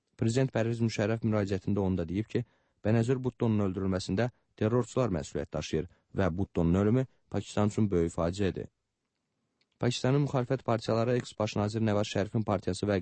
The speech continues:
qətlə yetirilən Benazir Bhutto'nun Xalq Partiyası fevralın on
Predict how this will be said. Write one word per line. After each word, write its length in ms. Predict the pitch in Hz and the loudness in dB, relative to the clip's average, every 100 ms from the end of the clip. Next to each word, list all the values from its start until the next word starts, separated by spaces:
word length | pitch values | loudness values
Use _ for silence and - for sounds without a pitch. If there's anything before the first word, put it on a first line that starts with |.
| 95 | -2
qətlə 240 | - 104 | 0 0
yetirilən 320 | 92 101 110 127 _ _ _ 104 | 0 0 0 -2 _ _ _ 0
Benazir 320 | 113 110 120 120 | 0 0 -2 -4
Bhutto'nun 400 | 120 113 104 107 _ _ - | 0 0 2 -2 _ _ -4
Xalq 180 | 98 - | -4 0
Partiyası 480 | 95 - 120 113 120 | -2 0 -2 0 0
fevralın 420 | 113 117 | 0 2
on 20 | 123 | 2